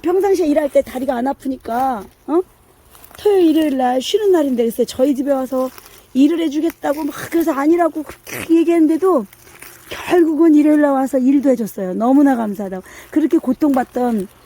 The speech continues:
무릎 통증이, 무릎이 너무너무 아팠대요. 그래가지고 막 침 맞으러도 가고, 왜 그 병원에 가면은 막 그,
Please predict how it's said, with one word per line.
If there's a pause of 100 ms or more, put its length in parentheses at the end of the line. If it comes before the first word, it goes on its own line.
(340)
무릎
통증이, (560)
무릎이
너무너무
아팠대요.
그래가지고
막 (280)
침
맞으러도
가고,
왜 (320)
그 (240)
병원에
가면은
막
그,